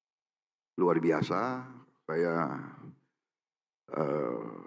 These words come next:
merasa apa, be-, apa, demikian, ya, tapi intinya adalah nilai-nilai itulah yang saya berjuang, saya akan berusaha untuk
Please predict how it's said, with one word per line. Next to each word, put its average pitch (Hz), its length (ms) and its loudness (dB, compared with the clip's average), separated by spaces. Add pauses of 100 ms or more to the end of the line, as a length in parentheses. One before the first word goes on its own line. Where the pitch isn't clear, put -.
(180)
merasa 87 600 2 (200)
apa, 82 320 0 (160)
be-, 85 320 -6
apa, 92 240 0 (200)
demikian, 107 800 6
ya, 80 120 2
tapi 98 360 -2 (1400)
intinya 123 560 8
adalah 104 240 6
nilai-nilai 113 640 6
itulah 113 320 6
yang 92 400 -4
saya 85 400 0
berjuang, 90 840 2 (480)
saya 76 300 0
akan 80 340 -2
berusaha 87 540 0
untuk - 560 -2